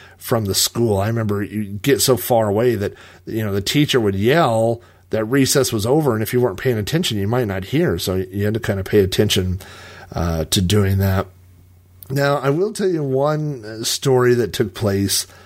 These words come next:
uh, out in that side area. There was a, a kid that was, um, a year older than me, but I know he had been held back at least one year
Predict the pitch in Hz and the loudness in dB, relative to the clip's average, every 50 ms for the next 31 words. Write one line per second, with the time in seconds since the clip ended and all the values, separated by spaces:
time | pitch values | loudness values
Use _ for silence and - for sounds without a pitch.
0 | - - - - - - - 87 90 92 - - - 117 113 110 107 - 123 117 | -20 -20 -20 -20 -12 -6 -4 -4 -4 -4 -6 -4 -2 0 0 0 0 0 -2 0
1 | 113 113 107 76 - - - - - - 107 107 104 107 110 107 107 - - 104 | 0 0 -2 0 -2 0 0 2 2 4 4 4 4 4 2 2 0 -2 0 0
2 | 104 101 101 101 95 92 95 107 104 101 101 92 98 95 - - 98 98 95 - | 0 0 0 -2 -2 -2 -2 0 0 0 -2 -2 -4 -6 -6 -6 -8 -8 -8 -4
3 | - - 170 160 147 139 127 117 120 113 78 101 110 113 107 107 104 104 98 - | -2 2 2 2 2 2 0 0 0 0 0 2 2 2 2 2 2 0 -2 -2
4 | - - - - - - - - - - - - - - - 104 107 104 101 101 | -4 -6 -14 -20 -20 -20 -20 -20 -20 -20 -20 -20 -16 -8 -2 0 2 2 2 2
5 | 101 101 98 101 101 101 95 - - 120 127 120 110 107 120 139 185 220 240 247 | 0 0 0 -2 -2 -4 -6 -2 0 2 2 2 2 0 0 0 0 0 2 2
6 | 247 254 233 - - 180 196 208 214 208 214 185 147 143 160 156 147 143 143 143 | 0 0 0 -2 0 0 2 2 2 2 2 0 2 2 2 0 2 2 2 2
7 | 139 139 139 139 139 139 143 139 135 - - - _ _ _ _ _ _ 110 113 | 2 2 2 0 0 0 -2 -2 -4 -8 -16 -20 _ _ _ _ _ _ -14 -10
8 | 120 131 139 143 143 135 - - - - 139 143 151 175 185 190 156 165 165 139 | -4 0 0 2 0 0 -4 -8 -4 -2 0 0 2 2 0 0 2 0 0 0
9 | 160 151 139 139 143 139 131 113 131 135 131 117 101 120 120 123 135 143 - - | 0 0 0 0 0 0 0 0 0 0 0 0 0 0 2 2 0 -2 -4 -6
10 | - - 131 127 107 117 135 139 131 - - 127 123 131 135 131 120 113 117 123 | -4 -2 -2 -2 0 2 2 2 2 0 -4 -2 0 2 2 2 0 -2 -2 0
11 | 127 127 127 123 123 123 117 | 2 2 2 2 0 -2 -4